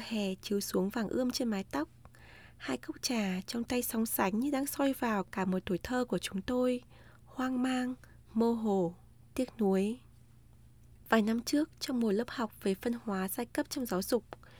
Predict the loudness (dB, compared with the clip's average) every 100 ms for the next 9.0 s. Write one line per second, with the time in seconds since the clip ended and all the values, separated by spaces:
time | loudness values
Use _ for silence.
0 | -20 -20 -8 0 0 2 0 2 0 -2
1 | -4 -4 -2 0 0 -2 0 2 0 -2
2 | -6 0 0 0 -2 -4 -4 -10 -20 -20
3 | -20 0 2 4 2 2 -4 0 2 2
4 | -2 -6 -8 -12 -20 -20 -20 -20 -18 0
5 | 2 4 0 -4 -14 -2 -2 0 0 0
6 | 0 -4 -4 -4 0 0 2 2 0 -6
7 | -20 -20 -20 -20 -20 -20 -20 -20 -20 -20
8 | -20 -20 -20 -20 -2 2 2 2 -2